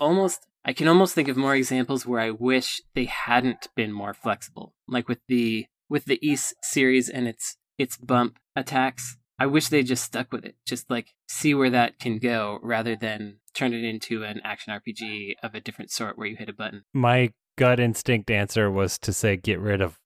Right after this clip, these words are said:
Speaker 2: lives in something like Super Mario, but I think they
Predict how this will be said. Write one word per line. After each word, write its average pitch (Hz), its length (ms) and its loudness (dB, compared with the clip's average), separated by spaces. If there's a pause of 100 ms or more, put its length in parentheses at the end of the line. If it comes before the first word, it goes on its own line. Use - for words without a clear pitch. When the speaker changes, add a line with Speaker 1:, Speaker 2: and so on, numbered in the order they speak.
(120)
Speaker 2:
lives 113 720 0
in 110 220 2
something 101 340 2
like 95 200 0
Super 98 260 0
Mario, 95 400 4
but 104 180 2 (120)
I 107 100 -4
think 170 240 0
they 104 220 0